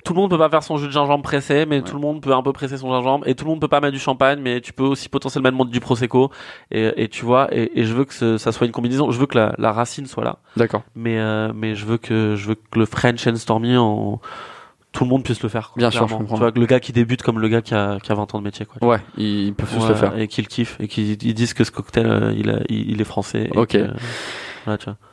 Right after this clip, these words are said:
Speaker 2: Eh ben, merci beaucoup, Rémi. On va suivre, du coup, ce que tu fais. J'espère
Speaker 1: Ouais.
Speaker 2: que tu gagneras, mec. On
Speaker 1: Ouais.
Speaker 2: sera là, de toute façon.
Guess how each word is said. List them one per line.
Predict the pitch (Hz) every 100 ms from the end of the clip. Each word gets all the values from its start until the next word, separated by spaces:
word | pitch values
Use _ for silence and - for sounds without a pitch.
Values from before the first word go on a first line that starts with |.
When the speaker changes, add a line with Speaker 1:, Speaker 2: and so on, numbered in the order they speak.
| -
Speaker 2:
Eh | 165
ben, | 165
merci | 160 160 - 180 175
beaucoup, | 151 147 156
Rémi. | 135 131 202
On | 151
va | 151
suivre, | - 180 175
du | 160
coup, | 165
ce | 170
que | 143
tu | -
fais. | 135 170 160
J'espère | 135 151
Speaker 1:
Ouais. | -
Speaker 2:
que |
tu | -
gagneras, | 127 120 131
mec. | 131 135 - -
On | 120
Speaker 1:
Ouais. |
Speaker 2:
sera | 127 120 113
là, |
de | 123
toute | -
façon. | 107 120 135